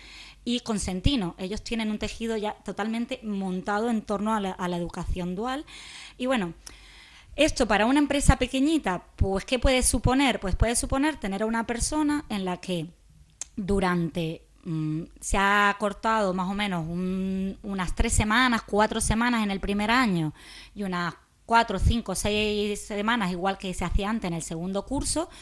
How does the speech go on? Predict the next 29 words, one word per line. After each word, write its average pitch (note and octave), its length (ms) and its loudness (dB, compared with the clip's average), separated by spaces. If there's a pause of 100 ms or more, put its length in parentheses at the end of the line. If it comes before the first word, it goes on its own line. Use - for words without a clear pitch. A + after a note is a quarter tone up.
(240)
pues B3 160 -2
ese D4+ 200 -2
alumno C#4 360 0
puede B3 200 -4
estar A#3 400 0 (680)
formándose B3+ 1160 4
en F#3 120 -4
el F3+ 100 -6
puesto A3 280 -4
de G#3+ 80 -2
trabajo, G#3 480 -2
que F#3 120 -10
qué - 120 -6
es A3 60 0
mejor A3 380 -4
que - 120 -8
tener F3+ 280 -6
esa F#3+ 220 -6
práctica - 500 -2
diaria, F3+ 460 0
porque F3 260 -6
yo F#3+ 120 -2
le G3 100 -4
puedo G3 220 -4
decir F#3+ 320 -4
algo F#3+ 200 -2
en G#3 60 0
el G3+ 100 -2
aula F3+ 340 -2